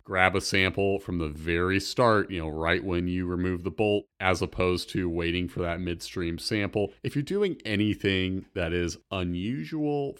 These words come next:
for you, let us know. Almost always, I would say nine times out of ten,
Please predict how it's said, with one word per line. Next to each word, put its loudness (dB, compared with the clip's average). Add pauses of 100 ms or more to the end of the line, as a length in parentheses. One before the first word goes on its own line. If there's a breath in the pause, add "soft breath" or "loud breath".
for 2 (220)
you, -2 (100)
let 4
us 0
know. -2
Almost 4
always, 6
I 2
would 2
say 2
nine 2
times -2
out 2
of -2
ten, -2